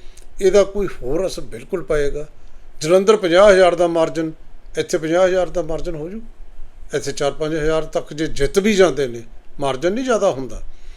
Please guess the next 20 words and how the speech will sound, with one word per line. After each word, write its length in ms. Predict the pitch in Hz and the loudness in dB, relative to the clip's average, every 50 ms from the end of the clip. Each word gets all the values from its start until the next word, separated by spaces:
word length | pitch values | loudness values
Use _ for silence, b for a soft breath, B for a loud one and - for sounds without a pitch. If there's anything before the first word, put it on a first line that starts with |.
| b b b b - - | b b b b -6 -4
ਤੇ 100 | 156 - | -4 -4
ਫਿਰ 440 | - - 165 175 190 196 185 185 185 b b b b b b - - - | -2 2 4 6 6 6 6 4 -2 b b b b b b -16 -12 -4
ਡੇਢ 240 | - 156 185 220 220 | 4 6 6 6 8
ਸਾਲ 260 | - 208 202 185 180 | 6 6 6 8 6
ਲਈ 100 | 185 190 | 6 4
ਜੇ 80 | 190 185 | 2 2
ਮੰਤਰੀ 360 | 170 170 165 - - 165 - | 2 0 -2 -2 -4 -4 -2
ਬਣਾਉਣ 360 | 147 147 147 151 151 156 156 | -2 -2 -2 -2 -2 -2 -2
ਲਈ 220 | 156 156 151 151 - - - - - - - 151 | -2 -4 -4 -4 -6 -6 -8 -10 -12 -12 -12 -10
ਸੰਜੀਵ 500 | 143 - - 151 139 135 151 160 160 151 | -10 -8 -6 -6 -6 -4 -4 -4 -4 -2
ਅਰੋੜਾ 240 | 160 156 139 143 156 | -2 -4 -2 -2 -2
ਤਿਆਰ 360 | 156 - 165 139 127 135 143 | -2 -2 -2 -2 -2 -4 -4
ਨੇ, 280 | 143 143 147 135 - 254 b b b b b b - 208 | -6 -6 -6 -6 -6 -6 b b b b b b -6 -4
ਇਹਦੇ 160 | 190 214 208 | -2 -2 -4
ਪਿੱਛੇ 500 | 214 156 143 - - 156 151 156 160 - - b b b b b b - - - - - | -4 -6 -8 -6 -4 -2 -2 -2 -4 -6 -8 b b b b b b -8 -6 -4 -4 -2
ਹੋਰ 180 | 139 156 165 | -2 -2 -4
ਕੋਈ 180 | - - 185 165 | -2 -2 -2 0
ਵੱਡਾ 340 | 151 - 151 131 160 160 156 | 0 0 0 0 0 0 -2
ਕਾਰਨ 340 | 135 - 151 143 143 151 147 | -2 -2 0 0 0 0 -2
ਨਹੀਂ, 200 | 160 180 208 | -4 -4 -6